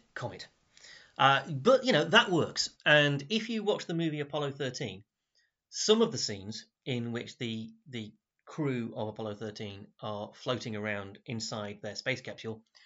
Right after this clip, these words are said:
they were filmed aboard the Vomit Comet. So you can do that. You can also get to altitude, although not microgravity, by strapping your experiment to a ho-, a, a helium balloon, a weather balloon.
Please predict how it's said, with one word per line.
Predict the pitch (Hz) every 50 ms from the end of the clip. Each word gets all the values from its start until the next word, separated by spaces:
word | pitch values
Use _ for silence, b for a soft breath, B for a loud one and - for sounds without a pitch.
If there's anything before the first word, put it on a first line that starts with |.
| b b b
they | 135 156 180 196
were | 175 170 175 156
filmed | 165 175 165 147 143 139
aboard | 127 127 135 110 92 98 98 - _ _ -
the | 117 113
Vomit | 110 110 104 98 -
Comet. | - 98 87 90 - _ _ _ _ _ _ _ _ _
So | - - 147
you | 131 135 185 180
can | - 160
do | 143 143 131 110
that. | 107 - - _ _ _ _ _ b b b b b b b b b b b b b b _ _ -
You | - 170
can | 160 196 190
also | 262 294 285 - 147
get | 120 131 117 -
to | - 120
altitude, | 104 104 104 - - - 101 101 117 - - _ _ _ _ _ _ _ _ _ _ _ _
although | - 147 127 123 120 120
not | 131 143 147 131 135
microgravity, | 151 165 143 - 113 104 107 98 92 104 - - 123 127 - _ _ _ _ _ _ _ _ _ -
by | 107 143 135 135 131 127 123 - - _ _ _ _ _ _ _ _ _ _ _ _ _ _
strapping | - - - - 175 - - 185 165 160 151 -
your | 139 127 135 127 127 123 123 - -
experiment | - 127 - - - 139 123 110 101 107 107 - - _ _ _ _ _ _ _ _ -
to | - 135 113 113
a | 110
ho-, | 110 - 131 127 143 -
a, | 139 135 131 131 131 131 - -
a | 139 131 131
helium | 127 - - 165 175 151 123 101 92 - _ _
balloon, | - 110 98 90 87 - -
a | 139
weather | 127 165 151 127
balloon. | 101 95 87 82